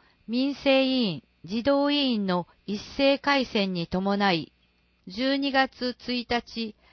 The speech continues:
感謝状贈呈式と委嘱状伝達交付式を開催しました。この度の一斉改選により、二十名が交代となりましたが、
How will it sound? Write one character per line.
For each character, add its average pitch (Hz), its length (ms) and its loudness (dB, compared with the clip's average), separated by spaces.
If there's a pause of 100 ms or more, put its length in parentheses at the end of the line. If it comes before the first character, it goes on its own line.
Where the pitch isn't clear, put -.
(140)
感 277 300 0
謝 269 180 0
状 247 300 2
贈 254 280 2
呈 269 280 0
式 - 280 -12
と 170 300 -4 (340)
委 202 80 -10
嘱 285 380 -2
状 269 320 4
伝 269 260 0
達 269 280 -2
交 269 280 0
付 262 160 -4
式 - 340 -4
を 165 100 -2
開 214 240 -2
催 214 260 0
し 196 220 -8
ま 190 160 -2
し - 160 -14
た。 156 180 -4 (1120)
こ 277 140 0
の 320 120 0
度 220 300 2
の 185 240 -4 (220)
一 214 120 -8 (160)
斉 285 220 4
改 269 280 0
選 190 280 -2
に 175 140 -4
よ 170 120 2
り、 160 220 -4 (380)
二 247 180 -2
十 320 240 4
名 190 300 2
が 175 200 0
交 247 220 2
代 233 240 2
と 233 140 -4
な 220 120 0
り 220 140 -2
ま 214 160 -2
し - 100 -14
た 180 140 0
が、 165 240 -4